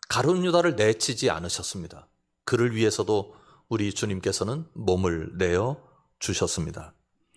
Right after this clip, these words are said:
여러분, 오늘 성찬식에서 예수님은 제자들에게 그렇게 하셨듯이 우리에게도 지금 그렇게 하고 계십니다. 우리가 살다 보니 시-,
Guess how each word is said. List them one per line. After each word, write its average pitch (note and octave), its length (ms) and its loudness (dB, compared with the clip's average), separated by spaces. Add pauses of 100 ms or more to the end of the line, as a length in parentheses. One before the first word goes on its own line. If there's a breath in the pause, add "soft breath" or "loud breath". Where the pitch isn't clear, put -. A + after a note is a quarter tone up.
(420 loud breath)
여러분, C3 300 4
오늘 D#3 240 4
성찬식에서 D#3+ 1040 2 (440)
예수님은 C#3+ 680 0 (760)
제자들에게 F3 640 4
그렇게 D3 400 2
하셨듯이 F3+ 1080 0
우리에게도 A#2 720 2
지금 G2+ 340 0
그렇게 G2+ 380 -2
하고 G2 420 0
계십니다. F2 500 -4 (500 loud breath)
우리가 D3+ 260 4
살다 D#3+ 320 4
보니 C#3 200 0
시-, D#3 180 -2